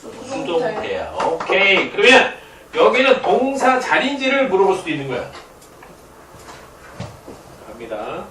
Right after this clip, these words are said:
Speaker 2: Many tourists each year. each year 일 번 번호. 버려.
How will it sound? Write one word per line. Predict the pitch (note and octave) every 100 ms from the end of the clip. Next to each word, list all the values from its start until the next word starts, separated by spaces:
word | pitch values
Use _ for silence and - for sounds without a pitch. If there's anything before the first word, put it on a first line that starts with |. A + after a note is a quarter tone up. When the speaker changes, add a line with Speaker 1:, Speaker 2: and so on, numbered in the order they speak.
| - - - - - - - - - - - A2+
Speaker 2:
Many | C3+ D3+ E3 -
tourists | - D3+ C#3+ B2+ - - D3 D#3 D3+
each | B2 B2+ - - C#3 -
year. | C3 C3 A#2+ A#2+
each | B2 A#2+ C3
year | A#2+ C#3 C#3+ -
일 | A2
번 | G2 -
번호. | - - - - - - - - - - - - - - - - - - -
버려. | - - - -